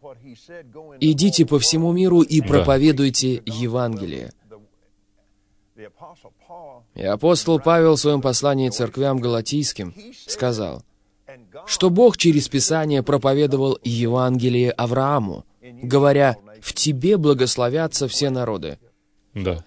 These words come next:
Speaker 1: Поэтому проповедуйте Евангелие. Проповедуйте
Speaker 2: Да.
Speaker 1: этому миру благословение Господне. Мы служим друг другу. Мы должны быть
Speaker 2: Да.
Speaker 1: людьми, которые лучше всех служат,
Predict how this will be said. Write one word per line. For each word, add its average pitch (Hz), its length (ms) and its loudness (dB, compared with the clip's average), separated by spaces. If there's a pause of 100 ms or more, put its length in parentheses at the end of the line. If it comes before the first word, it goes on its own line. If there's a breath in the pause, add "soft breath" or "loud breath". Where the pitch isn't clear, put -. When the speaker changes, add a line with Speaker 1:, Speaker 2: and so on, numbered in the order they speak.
(160)
Speaker 1:
Поэтому 113 640 -4 (1200)
проповедуйте 160 1080 2
Евангелие. 120 960 -4 (720)
Проповедуйте 151 800 2
Speaker 2:
Да. 135 80 2
Speaker 1:
этому 135 320 0
миру 156 400 -2 (880)
благословение 147 960 2
Господне. 123 640 -4 (400)
Мы - 180 -6
служим 180 420 -2
друг 156 200 -2
другу. 151 360 -2 (460)
Мы 220 160 -4
должны 196 320 2
быть 196 140 0
Speaker 2:
Да. 156 80 -2
Speaker 1:
людьми, 175 300 0
которые 165 400 0
лучше 180 280 -2
всех 170 260 -4
служат, 156 360 -8